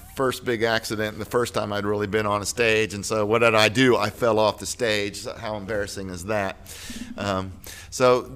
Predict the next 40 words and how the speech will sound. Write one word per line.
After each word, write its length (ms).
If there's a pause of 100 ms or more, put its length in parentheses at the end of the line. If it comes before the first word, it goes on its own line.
(100)
that 280
was 160
a 140
huge, 800
uh, 380
huge 640
<laughs> 20 (840)
thing 300
that 100
happened 480 (400)
in 140
that 180
particular 400
production. 600 (400)
Uh, 540 (320)
I've 160
had 300
other 280
moments 520
where 640
I've 160
been 120
on 120
stage 400
and 100
maybe 220
things 260
didn't 220
happen 400
to 80
me, 300
but 140
I've, 380
I've 140
seen, 560
uh, 340 (300)
um, 560 (180)
I 100
was 120
in, 100